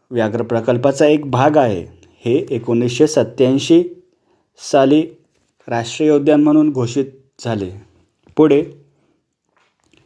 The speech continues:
शून्य अंश रेखावृत्त म्हणून ओळखली जाणारी काल्पनिक रेषा इंग्लंड या देशातील कोणत्या शहरातून जाते?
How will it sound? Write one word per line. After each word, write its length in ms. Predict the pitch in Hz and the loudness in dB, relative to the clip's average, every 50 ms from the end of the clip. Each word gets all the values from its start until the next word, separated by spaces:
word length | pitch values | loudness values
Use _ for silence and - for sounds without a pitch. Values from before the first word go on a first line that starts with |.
| _ _ _ - - - - - | _ _ _ -20 -20 -16 -8 -4
शून्य 440 | - - 156 151 147 160 170 175 175 | 0 2 4 4 6 6 6 4 4
अंश 380 | 175 156 156 160 165 160 - | 4 4 4 4 2 2 0
रेखावृत्त 720 | 180 165 147 131 131 123 151 151 160 156 147 139 - - 127 113 104 - - - - | 0 2 2 0 0 0 0 0 0 0 -2 -2 -2 -2 -2 -2 -2 -6 -10 -14 -10
म्हणून 320 | 123 120 120 127 135 143 143 - | -6 -4 -2 -2 -2 -2 -2 -2
ओळखली 440 | 123 110 113 120 123 123 147 151 139 | -2 0 0 0 0 2 2 2 4
जाणारी 520 | 143 143 135 139 143 143 135 139 139 139 | 4 2 4 4 2 2 2 2 0 0
काल्पनिक 600 | 139 - 120 110 107 110 - 123 127 143 131 139 | 0 -2 -2 -2 -2 -2 -2 0 0 0 0 0
रेषा 500 | 139 135 135 127 127 147 135 127 127 135 139 - - - | 2 2 2 2 2 0 0 0 0 -2 -6 -10 -12 -6
इंग्लंड 420 | 120 113 113 113 123 131 113 98 95 - - _ _ _ _ 131 | -4 -2 0 2 2 2 2 0 -4 -6 -14 _ _ _ _ -2
या 140 | 131 135 | 0 2
देशातील 540 | 135 139 139 135 139 143 131 131 139 135 135 | 4 4 4 4 2 0 2 2 2 2 2
कोणत्या 400 | 131 - 127 113 110 110 143 143 143 | 2 0 -2 -2 -2 -2 -2 -4 -2
शहरातून 500 | - 156 139 131 131 127 127 127 123 117 | 0 0 2 2 2 2 0 -2 -4 -2
जाते? 540 | 110 113 107 - - 92 90 92 - - | -2 -2 -4 -4 -6 -8 -8 -10 -14 -18